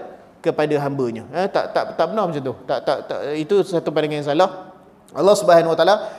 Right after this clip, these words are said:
tak wajib berbuat baik, tetapi dia memilih untuk berbuat baik kepada hamba dia. Okey, jadi kat sini Allah dah tuli-, eh, dah sebut kat sini, "Aku telah mengharamkan kezaliman bagi diriku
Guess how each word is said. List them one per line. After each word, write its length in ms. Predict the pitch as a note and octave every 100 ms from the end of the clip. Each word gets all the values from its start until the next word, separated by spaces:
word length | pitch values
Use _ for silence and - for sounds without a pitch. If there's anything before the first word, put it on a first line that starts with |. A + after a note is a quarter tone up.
| -
tak 160 | - D#3
wajib 400 | F3 F3+ B3+ F3
berbuat 240 | F#3+ F3+
baik, 400 | - A#3 - -
tetapi 480 | E3+ E3+ E3+ G3 G#3+
dia 160 | D#3 D#3
memilih 400 | E3+ G3 A#3+ G#3+
untuk 560 | F#3 F3+ C#4 C#4+ - - - -
berbuat 360 | D3 D#3+ D#3 D#3+
baik 180 | F#3+ -
kepada 240 | C#3+ D#3+ G#3+ C#3
hamba 320 | C3+ B2 G#2+
dia. 40 | - -
Okey, 240 | C3 F3+ E3+
jadi 120 | E3+
kat 120 | F3 C#3+
sini 240 | E3+ A3
Allah 320 | A3 D3+ E3+
dah 120 | D#3 D#3
tuli-, 240 | D#3+ E3+
eh, 160 | D3+ D3
dah 160 | C#3+ D3
sebut 240 | F3 F3+
kat 160 | C#3 C3+
sini, 160 | F3 G3+
"Aku 280 | D#3 A3
telah 160 | G#3 F#3
mengharamkan 560 | E3 E3 D#3+ D3+ G#3 A3+ - - - -
kezaliman 520 | D#3 D3+ D#3+ F#3+ F#3
bagi 160 | D#3+ D3
diriku 720 | C#3+ C#3+ C#3+ A3+ E4 - -